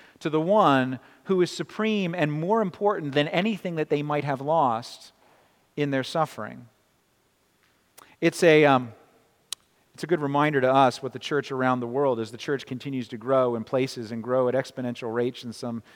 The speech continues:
in some places. In December two thousand nineteen, Pastor Wang Yi, who was the senior pastor of the Early Rain Covenant Church in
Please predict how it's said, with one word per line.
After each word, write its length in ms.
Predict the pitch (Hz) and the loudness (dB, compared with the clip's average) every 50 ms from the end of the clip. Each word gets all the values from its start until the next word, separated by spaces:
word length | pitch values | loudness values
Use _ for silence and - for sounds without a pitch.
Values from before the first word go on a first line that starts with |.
| - - - - _ - | -20 -20 -20 -20 _ -8
in 100 | 135 123 | -8 -4
some 220 | - 147 131 123 | -2 -2 -4 -4
places. 500 | - 139 135 131 139 - - 120 110 - - - - - - | 0 0 2 2 0 0 -4 -8 -8 -10 -14 -20 -20 -16 -14
In 60 | 135 | -12
December 360 | 131 131 - 180 180 175 165 | -10 -4 -2 0 0 0 0
two 140 | 139 - 165 | -4 -4 -2
thousand 380 | 147 147 143 143 135 123 135 135 | 0 2 2 2 2 0 -2 -4
nineteen, 500 | 135 135 127 123 - - 156 143 127 120 | -2 -2 -4 -4 -6 -8 -6 -6 -6 -6
Pastor 400 | 120 139 135 127 - - 135 120 | -4 -4 -4 -4 -6 -6 -8 -6
Wang 300 | 117 123 127 131 127 123 | -4 -2 -2 -2 -2 -2
Yi, 340 | 120 123 127 120 110 101 104 | -4 -4 -4 -4 -4 -6 -6
who 160 | 110 117 110 | -8 -8 -6
was 240 | 113 113 107 98 110 | -6 -6 -8 -8 -6
the 220 | 117 113 110 107 | -6 -6 -6 -6
senior 340 | - - 151 143 139 127 120 | -6 -6 -6 -4 -4 -4 -4
pastor 460 | - 139 131 131 127 - - 127 117 | 0 2 2 2 0 0 -6 -4 -4
of 100 | 113 104 | -4 -4
the 100 | 117 - | -4 -2
Early 280 | 127 127 131 120 113 110 | 0 0 0 0 -2 -2
Rain 280 | 120 123 127 123 120 | -4 -4 -4 -4 -6
Covenant 380 | 117 131 123 113 113 113 107 101 | -4 -4 -4 -4 -4 -6 -8 -10
Church 460 | - - 135 120 110 107 104 - - | -8 -4 -2 -2 -2 -2 -4 -8 -12
in 180 | 110 104 104 | -12 -10 -12